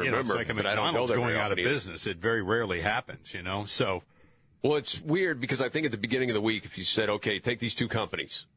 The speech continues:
Speaker 2: Starbucks and Carhartt," one is gonna say, "All right, we're done with the mandate."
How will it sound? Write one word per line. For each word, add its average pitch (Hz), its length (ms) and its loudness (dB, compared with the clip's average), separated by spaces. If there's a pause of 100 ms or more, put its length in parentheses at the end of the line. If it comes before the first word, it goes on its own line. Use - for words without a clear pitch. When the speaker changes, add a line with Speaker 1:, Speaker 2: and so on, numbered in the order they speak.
(100)
Speaker 2:
Starbucks 127 760 0 (100)
and 95 160 0
Carhartt," 101 440 2 (1400)
one 156 420 2
is 123 240 0
gonna 127 180 2
say, 120 240 2
"All 120 180 2
right, 113 280 0
we're 123 280 2
done 120 280 0
with 113 160 0
the 104 80 0
mandate." 98 540 -2